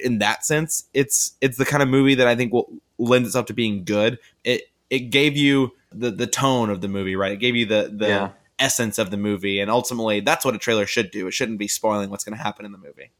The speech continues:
Speaker 2: Yeah, I think for me, the thing that I was most skeptical about with this movie was not that it was D C,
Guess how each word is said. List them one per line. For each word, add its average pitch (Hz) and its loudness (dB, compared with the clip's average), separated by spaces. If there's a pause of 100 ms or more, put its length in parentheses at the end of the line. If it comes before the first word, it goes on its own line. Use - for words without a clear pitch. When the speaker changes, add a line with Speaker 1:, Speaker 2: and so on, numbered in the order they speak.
(580)
Speaker 2:
Yeah, 135 8
I 170 10
think 202 -2
for 160 4
me, 160 6
the 131 6
thing 170 0
that 135 4
I 131 8
was 117 4
most 123 4
skeptical 117 2
about 104 6
with 110 2
this 107 -2
movie 104 -2
was 123 4 (200)
not 160 6
that 165 6
it 143 10
was 127 6
D 120 0
C, 110 -2